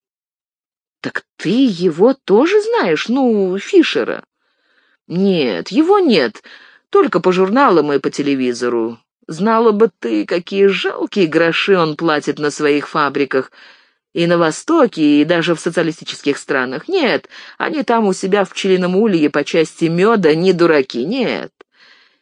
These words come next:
И вот этот Фишер колесит по всему свету, улыбается во весь рот перед камерами в обнимку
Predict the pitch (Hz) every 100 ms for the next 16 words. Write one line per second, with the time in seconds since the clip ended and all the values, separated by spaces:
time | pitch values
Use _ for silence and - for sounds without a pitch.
0 | _ _ 120 127 117 202 165 - - -
1 | 127 113 - 220 311 - _ _ _ _
2 | _ _ - 151 131 - 269 220 131 -
3 | 131 127 117 - 120 127 226 - - 226
4 | 160 143 120 101 143 147 185 208 - 285
5 | 285 285 294 - 277 285 - 262 254 -
6 | 262 254 240 240 240 247 202 226 226 -
7 | 220